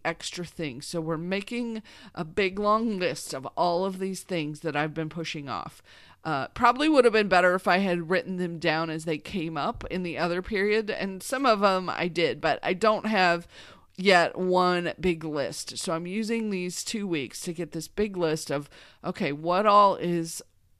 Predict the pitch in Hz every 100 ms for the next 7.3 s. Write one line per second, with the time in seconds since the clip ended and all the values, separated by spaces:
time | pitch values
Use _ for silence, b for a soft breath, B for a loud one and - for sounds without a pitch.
0 | - 180 185 185 190 180 175 170 175 -
1 | 170 170 151 147 160 151 - 139 143 143
2 | _ - 180 165 - 196 254 254 269 254
3 | 220 202 190 196 185 - - B B B
4 | 156 185 190 202 220 214 208 202 - 180
5 | 165 147 - 151 147 - 165 160 156 143
6 | - - - - B B B 151 147 139
7 | 123 127